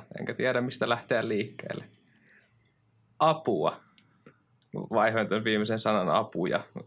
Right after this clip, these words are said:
apuaksi, kun kuulosti vähän paremmalta, mut onks se lähtenyt viime aikoina, onks sulla tullut tämmönen tilanne itellä, itellä vastaan?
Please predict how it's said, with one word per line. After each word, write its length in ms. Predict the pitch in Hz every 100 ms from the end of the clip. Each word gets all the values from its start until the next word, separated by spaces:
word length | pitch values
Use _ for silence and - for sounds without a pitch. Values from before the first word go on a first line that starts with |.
| -
apuaksi, 580 | - 120 - - - -
kun 80 |
kuulosti 300 | 123 120 117
vähän 180 | 98 117
paremmalta, 600 | 113 117 113 107 113 -
mut 220 | 117 113 - - - - - - - _ _ -
onks 180 | 165 165
se 80 | 208
lähtenyt 440 | 208 202 127 113
viime 240 | 120 117 101
aikoina, 460 | 104 - 101 104 -
onks 180 | 156
sulla 160 | 143 143
tullut 320 | 147 139 113
tämmönen 360 | 113 104 104 107
tilanne 340 | 101 104 95
itellä, 400 | 110 113 73 95 - _ _ _ -
itellä 400 | 135 127 110 78
vastaan? 460 | - - - -